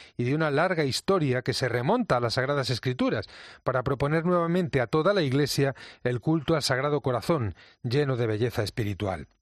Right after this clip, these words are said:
Ahora sabemos que este documento tendrá el máximo rango de un texto papal, el de una encíclica. Es necesario que todos entendamos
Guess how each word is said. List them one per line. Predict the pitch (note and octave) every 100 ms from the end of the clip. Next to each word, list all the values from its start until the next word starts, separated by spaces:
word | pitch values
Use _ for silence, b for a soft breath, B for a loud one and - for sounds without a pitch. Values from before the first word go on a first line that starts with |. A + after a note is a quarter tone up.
| _ _ _ _ - -
Ahora | C3+ C3+ C#3
sabemos | D#3 E3 D#3+ E3 B B B
que | D3
este | D3+
documento | D#3 D#3 D#3+ D#3+ F#3
tendrá | D3 C3 D#3+
el |
máximo | D#3 D#3 D#3+ C#3+
rango | C3+ D3+ D#3
de | D3
un | C#3
texto | E3 - B2+
papal, | A#2 G#3+ G3
el | A#2+
de | A#2+
una | F3+
encíclica. | B2+ A3+ F#3+ A2+ G#2 F2+ B B B B
Es | - C4 A3
necesario | G3 C3+ E3+ D#3+
que | C3+ B2+
todos | E3+ D#3 -
entendamos | F3 B2 G#2+ C#3 G#2 F#2+